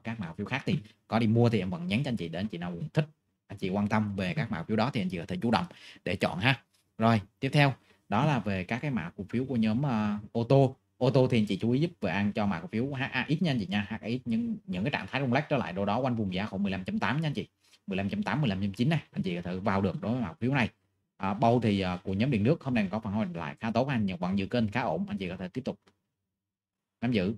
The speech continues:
B W E này, những cái trạng thái cân bằng ở khu vực này sẽ là những điểm mua cho anh chị ha, bốn mươi ba chấm X nha, bốn mươi ba chấm X, bốn mươi bốn chấm X. Rồi, về nhóm dịch may thì có T N G,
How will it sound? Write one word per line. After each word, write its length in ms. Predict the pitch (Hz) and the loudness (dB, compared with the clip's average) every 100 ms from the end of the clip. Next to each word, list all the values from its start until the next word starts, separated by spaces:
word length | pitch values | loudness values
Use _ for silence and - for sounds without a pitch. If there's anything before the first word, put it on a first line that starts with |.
| - - _ | -6 -20 _
B 60 | |
W 240 | 123 151 151 | 2 4 6
E 180 | 131 123 | 6 6
này, 180 | 110 98 | 2 0
những 120 | 92 | -4
cái 60 | 117 | -2
trạng 160 | 90 | -4
thái 140 | 87 110 | -4 -4
cân 140 | 117 | 0
bằng 160 | 113 95 | 2 0
ở 80 | |
khu 40 | 92 | -2
vực 120 | 117 | -2
này 140 | 101 95 | 0 0
sẽ 120 | 98 | -2
là 120 | 95 | -4
những 160 | 90 92 | -4 -4
điểm 140 | 92 | -2
mua 140 | 110 | 0
cho 80 | 107 | 0
anh 80 | 101 | 0
chị 100 | 131 | -2
ha, 200 | 175 214 - | -2 -2 -2
bốn 140 | 208 | -2
mươi 100 | 247 | 0
ba 120 | 196 | -2
chấm 140 | 190 220 | 0 0
X 100 | 151 - _ | 0 -2 _
nha, 180 | 220 220 - - _ | 0 0 -2 -18 _
bốn 120 | 120 | 0
mươi 100 | 117 | 0
ba 60 | 98 | 2
chấm 80 | |
X, 140 | 117 131 | 0 2
bốn 140 | 120 | 0
mươi 20 | |
bốn 140 | 120 135 | 2 2
chấm 100 | 127 | 6
X. 120 | 156 - _ - - _ | 4 4 _ -20 -20 _
Rồi, 160 | 127 120 110 | 4 4 4
về 160 | 113 110 | 6 8
nhóm 180 | 117 | 8
dịch 100 | 160 117 | 6 6
may 180 | 123 | 6
thì 100 | 120 | 6
có 140 | 104 107 | 4 2
T 80 | 131 | 2
N 200 | 123 | 2
G, 40 | 107 | 4